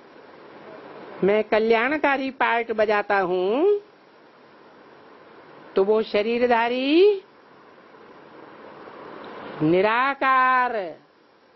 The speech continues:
स्टेज सबसे पहले धारण करता है।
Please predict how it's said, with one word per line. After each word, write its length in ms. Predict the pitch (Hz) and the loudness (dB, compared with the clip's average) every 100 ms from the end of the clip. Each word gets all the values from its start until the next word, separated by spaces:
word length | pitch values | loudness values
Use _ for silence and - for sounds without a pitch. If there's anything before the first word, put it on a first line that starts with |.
| - | -14
स्टेज 920 | 202 - _ 220 247 294 311 311 285 | -14 -14 _ 4 6 6 4 2 -8
सबसे 400 | - 247 - 254 | -6 -8 -4 -4
पहले 360 | 233 240 220 226 | 0 0 2 2
धारण 320 | 208 196 190 | 2 0 0
करता 300 | 180 160 - | -2 -2 -2
है। 220 | 143 123 | -6 -8